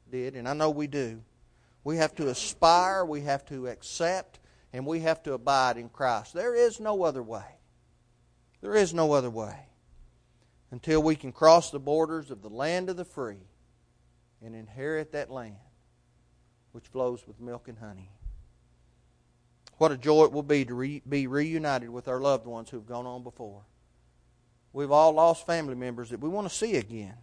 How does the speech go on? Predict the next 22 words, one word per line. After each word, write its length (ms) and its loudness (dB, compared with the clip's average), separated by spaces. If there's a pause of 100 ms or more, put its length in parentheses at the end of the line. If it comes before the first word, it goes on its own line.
I 80 -4
know 180 -2
I 160 2
have. 340 -8 (1160)
That 160 4
encourages 640 0
me 260 -4
to 420 -8 (420)
aspire, 720 -6 (380)
to 160 -8
accept, 560 -10
and 160 -10
to 120 -10
abide 560 -10 (800)
in 100 -14
Christ 420 -2
Jesus. 360 -14
But 120 -10
we 140 -6
can't 320 -6
do 160 0
that 300 -14